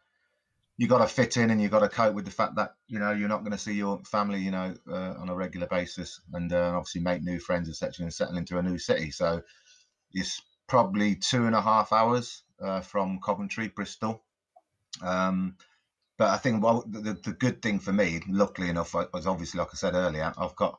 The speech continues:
I have got a twin brother. So there is two of us. So I've got a twin brother, and, um, so, you know, I had him to bounce off, basically.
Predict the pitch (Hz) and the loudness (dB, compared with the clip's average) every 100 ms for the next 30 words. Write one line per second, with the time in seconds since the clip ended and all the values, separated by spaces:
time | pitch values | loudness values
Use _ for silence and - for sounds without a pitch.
0 | 98 90 90 85 76 - 98 85 101 80 | -2 0 0 -2 -6 -6 -6 0 0 0
1 | 67 _ 80 80 85 82 - 80 73 98 | -8 _ -10 -8 -8 -10 -10 -10 -8 -8
2 | - - - - - - 90 95 90 90 | -10 -20 -20 -16 -16 -2 2 4 4 0
3 | 87 - 92 92 90 98 95 _ 101 95 | 0 0 0 4 4 4 2 _ -4 0
4 | 95 98 98 101 98 - _ _ _ _ | 4 6 6 6 2 -2 _ _ _ _
5 | _ - 107 98 101 - 107 104 98 95 | _ 0 4 6 4 0 0 4 4 4
6 | 98 104 104 95 95 98 - 92 - 87 | 0 0 -4 -2 0 0 0 -4 -2 -4
7 | 80 71 87 90 | -4 -6 -6 -8